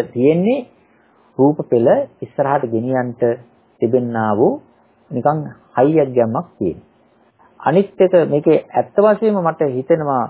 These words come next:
මේ ඔකේ, අ, සමහර කෙනෙකුට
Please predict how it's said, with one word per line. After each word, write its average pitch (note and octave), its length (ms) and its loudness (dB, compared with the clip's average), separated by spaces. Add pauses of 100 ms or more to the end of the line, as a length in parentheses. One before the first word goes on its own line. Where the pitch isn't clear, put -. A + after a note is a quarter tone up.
(240)
මේ G2+ 720 -4 (100)
ඔකේ, A2+ 380 2 (580)
අ, A#2 100 0 (1120)
සමහර D#3+ 360 0
කෙනෙකුට D3 460 -4